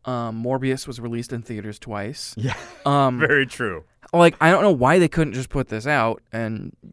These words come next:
Speaker 1: you know.
Speaker 2: They,
Speaker 1: Uh, <sighs>
Speaker 2: from what they said, it wasn't just Batgirl. It was also an animated Scooby-Doo movie that was gonna be sent around the holidays that
Speaker 1: Yeah.
Speaker 2: they also axed. That's not gonna see the light of day either. And from what the new head of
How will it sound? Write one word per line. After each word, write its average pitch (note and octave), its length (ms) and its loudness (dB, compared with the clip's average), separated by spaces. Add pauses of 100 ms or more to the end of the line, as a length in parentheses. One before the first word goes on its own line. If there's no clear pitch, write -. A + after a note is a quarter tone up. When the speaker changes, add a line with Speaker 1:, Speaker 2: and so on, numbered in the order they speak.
(180)
Speaker 1:
you D3+ 160 -2
know. A#2 320 -2 (180)
Speaker 2:
They, E3 320 2
Speaker 1:
Uh, D3 320 -6 (180)
<sighs> - 200 -16
Speaker 2:
from F3 180 -4
what B3 180 0
they G3+ 120 2
said, C#3+ 260 -2
it D#3 160 -4
wasn't A#3+ 320 0
just D3 200 -6
Batgirl. C3 340 -2
It G2+ 40 -4
was G#2 120 -6
also D3 340 0
an G#2+ 120 -4
animated B2 460 -4
Scooby-Doo G#2+ 520 -8
movie F2+ 300 -8
that E2+ 100 -12
was E2+ 140 -14
gonna F#2 160 -12
be F2 100 -14
sent F#2+ 220 -8
around F2+ 200 -8
the D#2+ 80 -14
holidays D#2 680 -10
that A#2+ 140 -8
Speaker 1:
Yeah. A2+ 60 -4
Speaker 2:
they G#2 120 -6
also F2+ 400 -10
axed. E2+ 440 -8
That's F2+ 280 -12
not F#2+ 260 -8
gonna F#2 160 -12
see F#2+ 140 -12
the E2+ 80 -14
light E2 180 -12
of D#2+ 60 -16
day D#2+ 160 -12
either. F2 480 -6 (420)
And B2 260 -4
from B2+ 220 -4
what D3+ 280 -2
the D#3+ 100 -4
new B2+ 300 -6
head A2+ 440 -4
of G2 640 -8